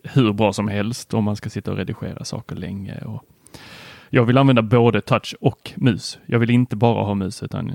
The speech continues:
eh, och det har jag ju märkt på min MacBook, för jag sitter ju ofta och petar på skärmen på den.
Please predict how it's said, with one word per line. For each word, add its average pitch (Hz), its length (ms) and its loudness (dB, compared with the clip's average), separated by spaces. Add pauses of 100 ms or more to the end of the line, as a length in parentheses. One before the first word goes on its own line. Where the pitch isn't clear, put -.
(140)
eh, 98 440 -8 (340)
och 110 80 -2
det 113 60 0
har 113 120 4
jag 131 100 8
ju 131 80 6
märkt - 580 0
på 113 120 -2
min 101 180 -2
MacBook, - 440 -4
för - 80 -4
jag 101 80 -2
sitter 110 200 -2
ju 110 40 4
ofta 113 160 0
och - 80 -6
petar 104 280 -2
på 98 100 -6
skärmen 98 600 -6
på 123 100 -2
den. 110 180 -2